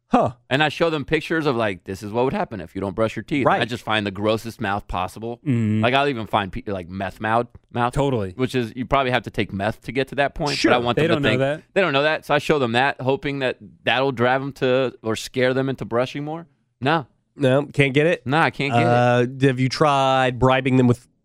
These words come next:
Speaker 1: candy?
Speaker 2: Everything. I've, I've, <laughs> I've bribed them. I've, okay, with candy, yeah, I've, everything, everything, and they still fight me on it. But to answer your, how has parenting changed me? I used to be, uh,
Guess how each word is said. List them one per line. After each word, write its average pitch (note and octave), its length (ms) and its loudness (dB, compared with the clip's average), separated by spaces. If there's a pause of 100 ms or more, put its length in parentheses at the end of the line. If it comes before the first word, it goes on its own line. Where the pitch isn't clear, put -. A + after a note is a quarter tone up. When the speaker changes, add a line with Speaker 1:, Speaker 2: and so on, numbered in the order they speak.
(260)
Speaker 1:
candy? C3 180 0
Speaker 2:
Everything. G2 320 -14 (180)
I've, C3 180 -2
I've, - 520 -8
<laughs> - 40 -14
I've C#3 200 -4
bribed C3 400 0
them. D3 260 -4
I've, G#2+ 340 -2 (180)
okay, A2+ 200 -10
with A#2 160 -10
candy, C3+ 220 -2
yeah, A#2+ 340 0
I've, G#2+ 80 -12
everything, G2+ 400 -10 (180)
everything, B2 400 -12 (460)
and A2 240 -2
they G#2 120 -4
still A#2+ 260 -4
fight G2+ 260 -4
me F2 80 -16
on D#2 180 -20
it. - 80 -20 (680)
But F#3 220 -2
to G#3 220 -2
answer G#3+ 360 0
your, F3+ 360 0
how D#3+ 240 2
has C3+ 260 0
parenting B2+ 500 -4
changed A#2+ 440 -6
me? A2+ 200 -10 (520)
I B2+ 100 2
used E3+ 300 -2
to C#3 80 0
be, B2+ 320 0 (100)
uh, G2 380 -2